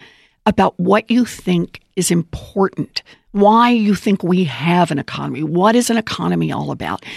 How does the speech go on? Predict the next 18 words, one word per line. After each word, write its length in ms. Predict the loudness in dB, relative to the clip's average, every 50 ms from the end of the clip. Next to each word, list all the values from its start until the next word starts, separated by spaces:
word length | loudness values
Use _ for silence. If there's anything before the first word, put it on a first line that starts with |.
| -14 -14 -14 -14 -14 -14 -10 -4
So 280 | 0 2 2 2 2 0 _
listen 500 | 0 2 4 4 4 4 2 2 2 2
right 260 | 4 2 0 0 2 2
now 220 | 2 2 0 -2 -2 -2
to 80 | -2 2
what 240 | 2 2 2 2 -2 _ _ _ _
folks 320 | _ 0 0 2 0 0
like 200 | 0 0 0 -2
Kudlow 480 | -4 -4 -4 -2 0 2 2 2 2 2 2
and 180 | 2 2 2
others 420 | 2 0 0 -4 -6 -8 -10 -12 -10 _
talk 240 | -2 0 0 0 0
about. 180 | -4 -8 -12 -4
They 140 | 0 0 0
say, 240 | 0 0 -2 -2 -2 -4 -8 -12 -12 -14 -16 -18 -12
"Stock 480 | -8 -6 -4 -4 0 0 0 0 2 2
market 420 | 2 2 2 0 -2 -4 -6 -8 _ 4
is 400 | 4 6 6 4 2 0 -2